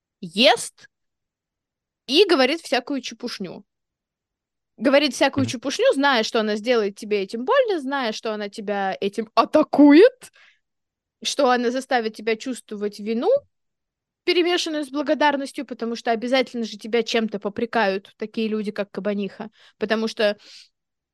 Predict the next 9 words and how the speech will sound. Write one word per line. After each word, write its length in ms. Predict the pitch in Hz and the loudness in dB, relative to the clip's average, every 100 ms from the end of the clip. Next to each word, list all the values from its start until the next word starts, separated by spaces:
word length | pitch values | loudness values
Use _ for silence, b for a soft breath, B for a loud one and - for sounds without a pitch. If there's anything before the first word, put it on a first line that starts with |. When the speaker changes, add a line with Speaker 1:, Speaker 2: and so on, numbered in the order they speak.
| _ - | _ -4
Speaker 1:
у 80 | 233 | 0
неё 320 | 240 233 240 | 2 4 4
там 280 | 240 220 214 | 4 0 0
такой 440 | 214 - 226 214 | -4 2 4 6
опломб, 640 | 202 - 233 269 214 185 - | 4 -2 -2 2 2 0 -10
господи, 520 | 202 214 - 226 208 | -4 -4 -4 -8 -4
дай 160 | 196 | -2
бог 220 | 190 226 - | -2 -2 2
каждому. 720 | 330 185 - 180 175 131 | 2 2 -4 -10 -10 -14